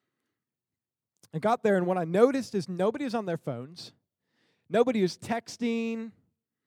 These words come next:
Nobody was doing anything. The only thing they were doing was just waiting for this concert to start.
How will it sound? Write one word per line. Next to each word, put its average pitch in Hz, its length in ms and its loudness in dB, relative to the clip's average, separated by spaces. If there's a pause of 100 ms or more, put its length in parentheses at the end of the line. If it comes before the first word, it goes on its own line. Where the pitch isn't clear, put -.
(600)
Nobody 233 340 4
was 202 100 4
doing 202 200 4
anything. 156 480 -6 (3000)
The 175 140 4
only 240 260 2
thing 233 240 -4
they 226 120 4
were 233 120 4
doing 156 400 0 (2750)
was 156 120 -2
just 156 160 -6
waiting 170 520 0
for 170 120 -4
this 143 180 -8
concert 127 460 -16
to 147 60 -16
start. - 300 -20